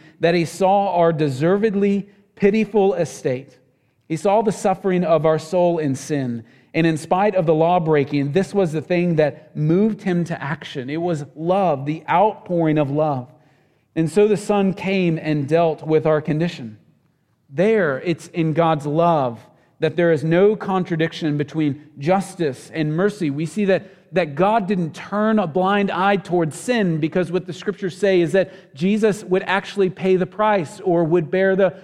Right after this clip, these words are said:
wrath, or would be killed in the place of those whose sins deserved to be on the cross.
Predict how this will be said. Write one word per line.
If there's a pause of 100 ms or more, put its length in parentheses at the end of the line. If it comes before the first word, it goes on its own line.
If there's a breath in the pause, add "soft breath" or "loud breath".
(120)
wrath,
or
would
be (200 loud breath)
killed (1120)
in
the
place
of
those (580)
whose
sins
deserved
to
be
on
the
cross.